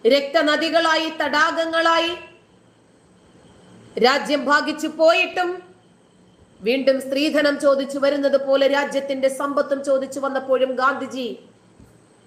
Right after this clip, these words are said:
നിരാഹാരം കിടക്കുന്നു. സമ്പത്തും കൊടുക്കണം അവർക്ക്, ശരി, കൊടുക്കാം,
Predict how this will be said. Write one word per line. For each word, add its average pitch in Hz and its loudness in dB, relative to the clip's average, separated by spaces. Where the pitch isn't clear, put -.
നിരാഹാരം 240 0
കിടക്കുന്നു. 226 -2
സമ്പത്തും 233 -4
കൊടുക്കണം 214 -4
അവർക്ക്, 208 -4
ശരി, 226 -2
കൊടുക്കാം, 240 0